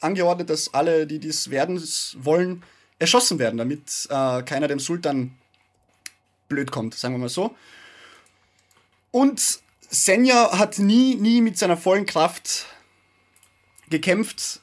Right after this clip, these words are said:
weil er, ge-, also gegen Ichiya nie mit voller Kraft, äh, voller Kraft gekämpft. Das erklärt er auch kurz, ähm, er hat es nicht für nötig empfunden, was auch immer. Und Ichiya wollte ja immer, deswegen der letzte Kampf zwischen den zwei, als sie noch gelebt haben,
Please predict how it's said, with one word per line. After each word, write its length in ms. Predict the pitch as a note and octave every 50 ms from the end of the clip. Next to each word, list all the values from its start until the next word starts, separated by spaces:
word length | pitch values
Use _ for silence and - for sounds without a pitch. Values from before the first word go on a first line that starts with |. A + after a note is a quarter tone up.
| _
weil 360 | - D3+ B2+ C#3 C#3+ D#3 E3 E3
er, 640 | - D#3 D3+ D3 C#3+ C#3+ C#3+ C#3 C#3 C3+ A#2+ - - _ -
ge-, 180 | D#3 D3 D3+
also 180 | D#3 D#3 D3 E3
gegen 140 | C#3+ C#3 E3+
Ichiya 400 | F#3+ F3 - G3 F#3 F3 F3 F3
nie 160 | D#3+ - F#3+
mit 120 | G3 F#3+ F3+
voller 160 | - F3 E3+
Kraft, 320 | E3+ E3+ E3 E3+ E3+ - - -
äh, 220 | D#3 D3 C#3 C#3+
voller 200 | - - D#3+ D#3
Kraft 180 | D#3 - D#3 -
gekämpft. 380 | D#3+ D3 - D3+ D3+ D3+ - - - - - - - - - - - - - _ _ _ _ _ _ _ _ _ _ _
Das 120 | - - -
erklärt 340 | D3 - C#3+ C#3 C#3 E3 F3+
er 80 | D3+
auch 260 | C#3+ E3+ E3 - - - -
kurz, 480 | - G#3 G#3 A3 G#3 - - - - _ _ _ _ _
ähm, 240 | - C#3+ C#3+ C#3+ C#3
er 80 | C3 C#3+
hat 200 | D#3 C3+ - -
es 120 | - -
nicht 200 | D#3+ E3+ E3+ -
für 480 | - - D3 C3+ C3 B2+ B2 B2+ B2+ B2+ - -
nötig 540 | A#2+ B2+ D#3 - F3 E3+ - - - - -
empfunden, 640 | - F3 - E3 E3+ E3+ F3 D#3+ D#3+ D#3 D#3 D3+ - _ _ _ _ _
was 160 | - B2 B2+
auch 40 | C3
immer. 180 | D3+ D#3 E3+ D#3+
Und 140 | D3 C#3
Ichiya 300 | - G3 F3 - G3+ D#3 B2
wollte 200 | D#3+ F#3+ F#3 F#3+
ja 60 | D#3+
immer, 380 | D#3 - A3 A3+ A3+ F#3+ C#3+ C3
deswegen 420 | D3 D3+ - - E3 D#3+ E3+ D#3+
der 100 | C#3+ C3+
letzte 260 | D3 D#3+ E3+ - F3+
Kampf 220 | F3 - D#3 D#3+ -
zwischen 300 | - D3+ D3+ - C#3 B2+
den 180 | D3 D#3+ F3
zwei, 280 | E3+ - D3 D3+ D#3 -
als 240 | A#2 D3+ F3+ F3 -
sie 80 | -
noch 160 | F3 D#3 -
gelebt 360 | - C#3 B2+ C#3+ D#3 - - -
haben, 320 | C3 C#3 C#3 C#3 C#3 -